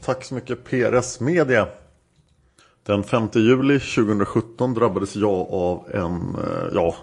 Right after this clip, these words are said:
omvälvande händelse. Och, eh, med hjälp av Tobias har nu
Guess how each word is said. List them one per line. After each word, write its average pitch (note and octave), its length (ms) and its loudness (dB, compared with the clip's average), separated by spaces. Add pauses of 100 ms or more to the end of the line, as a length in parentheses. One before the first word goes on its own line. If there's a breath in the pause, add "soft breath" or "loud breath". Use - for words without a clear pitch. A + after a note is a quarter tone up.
(180)
omvälvande A2 680 2
händelse. B2 540 -4 (840 loud breath)
Och, - 680 -8
eh, F#2+ 340 0 (480)
med B2 160 0
hjälp C#3 300 6 (100)
av A2 220 4
Tobias A2 580 2
har G2 240 4
nu F2 540 -2